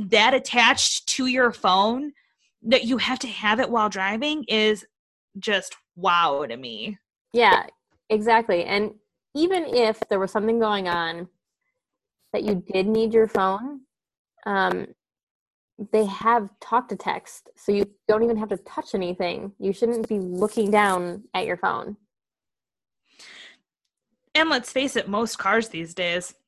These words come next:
Speaker 1: they have the capability to even show you your text, like, on your dashboard, so it's all, like, touchless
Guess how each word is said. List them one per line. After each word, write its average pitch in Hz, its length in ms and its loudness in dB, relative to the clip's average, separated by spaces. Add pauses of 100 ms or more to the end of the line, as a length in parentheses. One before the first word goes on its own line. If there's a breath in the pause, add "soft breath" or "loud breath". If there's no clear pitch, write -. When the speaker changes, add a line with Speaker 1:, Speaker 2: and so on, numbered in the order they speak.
(760)
Speaker 1:
they 214 300 2
have 220 440 2
the 214 80 -4
capability 220 720 -2
to 190 80 -4
even 190 340 -2
show 247 340 -2
you 220 180 -2
your 190 180 -4
text, 208 440 -4
like, 190 280 -4
on 214 240 2
your 202 160 -4
dashboard, 202 800 -2
so 208 120 -8
it's 196 120 -8
all, 202 180 2
like, 175 240 -6
touchless 190 840 -6